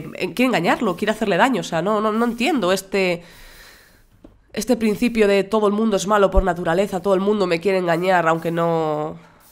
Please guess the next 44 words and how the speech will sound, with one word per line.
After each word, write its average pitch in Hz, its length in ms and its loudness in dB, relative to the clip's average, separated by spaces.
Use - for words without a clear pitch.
aunque 196 220 -2
no 196 80 0
sea 190 120 -4
su 175 80 -6
fin, 180 260 -2
o 160 60 -8
sea, 170 140 -4
no 185 80 0
lo 190 60 2
entiendo, 151 420 -4
no 190 80 -8
lo 190 40 -4
entiendo, 165 340 -6
esta 190 300 -4
forma 196 260 0
de 165 100 0
pensar 156 460 -6
que 170 100 -8
tienen 165 240 -4
algunos, 151 580 -6
de 160 400 -2
eso, 208 260 -8
lo 180 160 -4
que 175 60 -2
os 170 100 -6
digo, 175 280 -2
me 185 160 -4
quiere 214 200 2
engañar, 208 640 0
es 185 220 -6
malo, 220 460 0
no 196 320 0
quiere, 175 960 -2
<laughs> - 320 -8
no 247 160 2
sé, 190 200 0
no 180 120 0
lo 180 60 0
entiendo, 131 400 -8
no 139 120 -4
lo 139 80 -4
entiendo 139 340 -6
de 143 80 -6
verdad. 143 260 -8